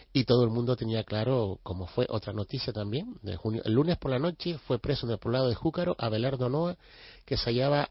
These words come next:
eh, alzado desde que se vio complicado en el secuestro del colono Pina.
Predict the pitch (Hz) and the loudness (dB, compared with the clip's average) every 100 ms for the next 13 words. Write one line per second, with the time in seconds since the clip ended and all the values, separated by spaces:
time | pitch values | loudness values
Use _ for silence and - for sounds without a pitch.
0 | - 117 107 104 104 101 101 - 120 110 | -4 -2 0 0 -2 -4 -8 -4 -2 2
1 | - 151 165 147 123 117 110 113 131 135 | 4 4 4 2 -2 -4 -4 -2 0 0
2 | 131 127 120 139 135 117 117 143 139 - | -2 -4 0 0 0 -2 -2 -2 -2 -2
3 | 123 110 120 120 113 104 87 87 | -2 0 -2 -2 -2 -4 -4 -8